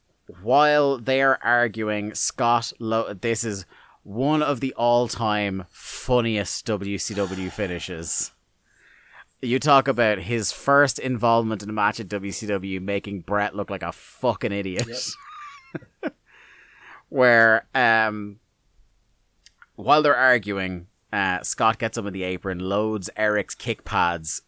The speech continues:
Speaker 1: uh, with some sort of metal something.
Speaker 2: Metal plate, I believe is what they say.
Speaker 1: Yeah, yeah, some sort of metal plate. Uh, he hits one roundhouse kick, at which point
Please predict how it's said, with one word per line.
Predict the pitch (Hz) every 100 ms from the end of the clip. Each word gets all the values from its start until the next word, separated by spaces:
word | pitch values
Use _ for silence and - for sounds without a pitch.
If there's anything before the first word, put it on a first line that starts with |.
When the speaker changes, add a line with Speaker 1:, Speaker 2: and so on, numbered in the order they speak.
| -
Speaker 1:
uh, | 95 87 87 -
with | 98 95
some | - 120 107
sort | - 104 92
of | 98 82 _ -
metal | 98 101 95 101 92 85 82 _ _ -
something. | - 90
Speaker 2:
Metal | 85 73 76
plate, | 104 90
I |
believe | 90 92
is | 90
what | 90 87
they |
say. | 85 87 82 _ _ _ - 107 -
Speaker 1:
Yeah, | 120 104 92 -
yeah, | 110 101
some | 95 135
sort | 147
of | 127
metal | 117 95 101
plate. | 104 98 90 87 - _ - _ _ -
Uh, | 101 98
he | 92 123
hits | 120
one | 104 120 156 156
roundhouse | 143 139 131 123 113
kick, | - 127 104 -
at | 110 110 -
which | 175 -
point | - 147 110 85 -